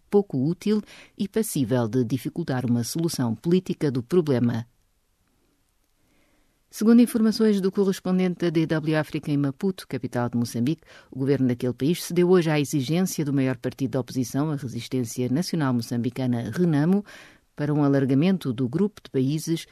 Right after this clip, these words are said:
que deverá fiscalizar o acordo de cessar-fogo para além dos Estados da Comunidade para o Desenvolvimento da África Austral. Portugal, Itália, Grã-Bretanha, Cabo Verde,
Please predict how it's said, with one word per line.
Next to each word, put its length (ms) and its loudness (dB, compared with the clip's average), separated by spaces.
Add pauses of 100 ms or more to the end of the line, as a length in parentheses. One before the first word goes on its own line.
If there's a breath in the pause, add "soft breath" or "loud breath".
(180 soft breath)
que 80 -4
deverá 340 -2
fiscalizar 720 -4
o 60 0
acordo 480 -4
de 220 -6
cessar-fogo 800 -4 (320 soft breath)
para 160 0
além 220 4
dos 140 -2
Estados 380 -4
da 140 -4
Comunidade 480 -2
para 180 -4
o 60 -2
Desenvolvimento 560 -4
da 140 -4
África 320 -8
Austral. 480 -4 (580 soft breath)
Portugal, 560 -2 (100)
Itália, 520 -2
Grã-Bretanha, 760 0
Cabo 280 -4
Verde, 340 -2